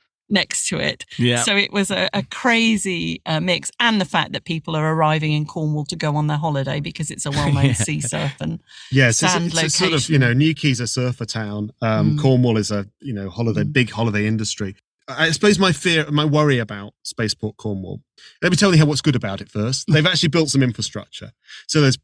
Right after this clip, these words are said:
Speaker 3: big, I mean, really seriously big size, um, clean rooms for the integration of putting the satellites into the top of the, the rocket. Um,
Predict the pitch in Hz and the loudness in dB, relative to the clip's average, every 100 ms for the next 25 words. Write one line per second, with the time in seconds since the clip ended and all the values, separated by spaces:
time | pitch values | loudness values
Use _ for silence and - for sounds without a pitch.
0 | _ - 185 170 139 - 160 147 143 127 | _ -2 0 0 -2 -2 2 4 4 4
1 | 156 143 135 - 160 151 135 139 123 123 | 2 2 0 -2 0 0 -2 -4 -6 -2
2 | 127 117 - - 117 113 107 - 120 107 | -2 -2 -8 -6 -4 -4 -6 -8 -6 -4
3 | 107 104 104 107 - 170 165 156 147 143 | -2 -4 -4 -8 -4 2 4 6 6 4
4 | 143 135 - 117 107 120 120 123 - 117 | 4 0 -4 -6 -6 -4 -2 -4 -4 -2
5 | 117 - 101 - 117 101 - 117 113 107 | -2 -4 -8 -8 -6 -6 -4 -6 -6 -8
6 | - 104 101 107 107 - 98 98 _ 123 | -8 -10 -10 -10 -12 -10 -12 -12 _ -6
7 | 117 127 - 123 107 - - - _ _ | -4 -2 -2 -2 -4 -10 -18 -20 _ _
8 | 113 110 110 | 0 0 0